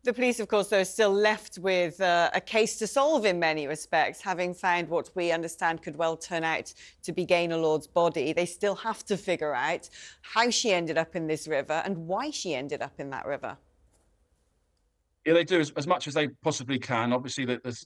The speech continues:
Speaker 2: the circumstances that surround her leaving work and, you know,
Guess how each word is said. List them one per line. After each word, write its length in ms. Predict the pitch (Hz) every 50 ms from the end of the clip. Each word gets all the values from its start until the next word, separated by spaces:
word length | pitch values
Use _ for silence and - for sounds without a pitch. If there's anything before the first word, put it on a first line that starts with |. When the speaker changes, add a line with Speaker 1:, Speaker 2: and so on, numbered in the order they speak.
| -
Speaker 2:
the 60 | 123 113
circumstances 720 | - 147 139 127 - 127 120 - 143 127 117 107 104 107
that 120 | 113 110
surround 540 | - - 120 113 117 117 117 113 113 113 110
her 280 | 113 117 113 110 110 110 113
leaving 340 | 123 120 120 117 117 110 110
work 340 | 110 117 113 113 110 - -
and, 180 | 110 107 101 101 _ _ _ _ _ _ _ -
you 80 | 123
know, 160 | 113 113 113